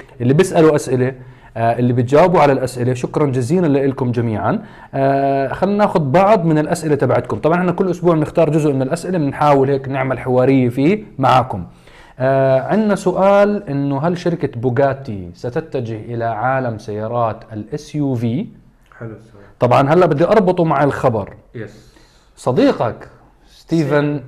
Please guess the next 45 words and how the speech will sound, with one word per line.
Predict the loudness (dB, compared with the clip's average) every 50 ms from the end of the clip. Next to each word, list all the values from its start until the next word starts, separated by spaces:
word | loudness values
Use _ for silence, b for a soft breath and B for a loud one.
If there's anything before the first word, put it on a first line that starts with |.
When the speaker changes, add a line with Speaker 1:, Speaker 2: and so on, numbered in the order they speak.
| -12 -6
Speaker 1:
وينكمان | -4 -2 -2 -2 -4 -6 -10 -10 -10
Speaker 3:
وينكمان. | -10 -12 -14 -16 -18 -20 -20 b b b b b b b b b b b _ _ _ _
Speaker 1:
صار | -6 -2 0 2 4 4 4 4 2 0
رجعوا | -2 -4 -4 -4 -2 -2 0 0
له | -2
بوغاتي | -2 -2 -2 -2 -2 -2 -4 -6
مرة | -6 -6 -6 -6 -6
تانية. | -6 -8 -10 -10 -10 -12 -14
Speaker 2:
بس | -16 -20 _ _ _ _ -18
Speaker 3:
بس | -16 -16 -10 -8
هو | -6 -6
Speaker 2:
عفوًا، | -6 -6 -6
Speaker 3:
صار | -8 -8 -10 -14 -14 -16 -16 -18 -14 -12
Speaker 2:
بس | -12 -10 -8
Speaker 3:
دبل. | -8
Speaker 2:
مستمر | -6 -6 -6 -6 -4 -4 -6
بإدارة | -6 -6 -6 -6 -6 -6 -6 -6 -8
لامبورغيني | -12 -12 -12 -14 -14 -16 -16 -18 -18 -20 -16 -10 -6
هو. | -4 -2
Speaker 1:
هو | -2 0 0 -2 -2
Speaker 3:
ستيفن | -4 -6 -10 -10 -6
Speaker 1:
است-، |
Speaker 3:
وينكلمان. | -4 -2 0 0
Speaker 1:
هو، | 0 -2
آه، | -2 -4 -6 -6 -6 -6 -6 -6 -8 -12 -14
ستيفن | -14 -6 -4 -2 -2 0 0 0 0
وينكلمان | -2 -2 -2 -4 -4 -4 -4 -4 -4
صار | -2 0 0 0 0 0
مدير | -2 -2 -2 0 0 0 0
لامبورغيني | 0 -2 -2 -2 -2 -2 -4 -4 -4 -4 -4 -4 -4 -6 -6
ومدير | -4 -4 -4 -2 -2 -2 -2 -2 0 0 0 0 -2 -4 -12 -18 -20 _ -10
بوغاتي | -6 -4 -2 0 2 2 2 2 0 -2 -4
مع | -2 -2 -2
بعض. | 0 0 2 2 0 0 -2 -4
هاي | -4 -2
الأول | -2 0 0 0 0
مرة | 0 0 -2
بتصير | -4 -6 -8 -8 -6 -6
إنه | -6 -6
بيستلم | -8 -10 -10 -10 -10 -10 -8 -6
إدارة | -6 -6 -6 -6
تنتين. | -8 -12 -10 -8 -8 -8
Speaker 3:
هو | -8 -8
كان | -8 -8 -8 -8
مدير، | -8 -10 -8 -8 -8 -8 -8 -10 -14 -18 -20 -20